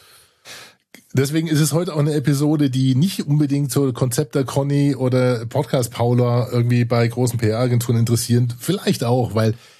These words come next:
jetzt geht's heute wirklich so ein bisschen um, ja, um den T-, äh,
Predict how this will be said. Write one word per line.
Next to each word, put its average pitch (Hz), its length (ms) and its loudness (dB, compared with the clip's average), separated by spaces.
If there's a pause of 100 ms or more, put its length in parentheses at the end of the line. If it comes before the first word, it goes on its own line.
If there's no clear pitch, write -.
jetzt 131 280 -2
geht's 123 240 0
heute 117 200 0
wirklich 120 260 0
so 117 80 0
ein 98 60 -2
bisschen 120 420 0
um, 117 360 0 (460)
ja, 104 200 0
um 104 160 -4
den 107 180 2
T-, - 160 -6
äh, 113 280 -2